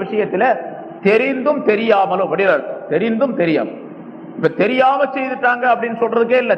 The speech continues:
தெரிஞ்சுதான் செஞ்சாங்க. நபிமார்களை கொலை செய்வது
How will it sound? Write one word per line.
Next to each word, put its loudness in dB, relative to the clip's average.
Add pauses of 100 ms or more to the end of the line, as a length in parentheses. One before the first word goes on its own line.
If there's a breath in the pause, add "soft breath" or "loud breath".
தெரிஞ்சுதான் 2
செஞ்சாங்க. 0 (460)
நபிமார்களை 2 (140)
கொலை 2 (180)
செய்வது 0